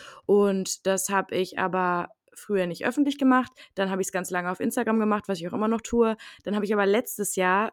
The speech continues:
ähm, vor der Klinik angefangen, das endlich auf YouTube zu machen, weil ich finde, dass es dort mehr Wertigkeit hat. Und die Freude, die es mir bringt, ist nämlich das Schneiden.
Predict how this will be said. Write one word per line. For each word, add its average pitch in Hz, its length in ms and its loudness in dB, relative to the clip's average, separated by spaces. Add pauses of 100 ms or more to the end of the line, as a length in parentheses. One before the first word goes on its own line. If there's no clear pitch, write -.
ähm, 185 360 -2
vor 196 140 -4
der 185 100 0
Klinik 226 440 -2
angefangen, 190 500 -2
das 185 180 -4
endlich 233 380 -2
auf 185 120 -4
YouTube - 360 -4
zu - 80 -8
machen, 190 360 -2
weil 190 380 -2 (500)
ich - 200 -6
finde, 208 240 0
dass 190 200 -2
es 180 140 -8
dort 185 300 0
mehr 180 340 -4
Wertigkeit 269 560 -4
hat. - 280 -4 (460)
Und 208 500 2 (380)
die 185 180 -4
Freude, 233 640 4
die 202 100 -4
es 196 140 -6
mir 214 100 -2
bringt, 208 280 -2
ist - 100 -4
nämlich 202 180 -2
das - 240 -2
Schneiden. 185 580 0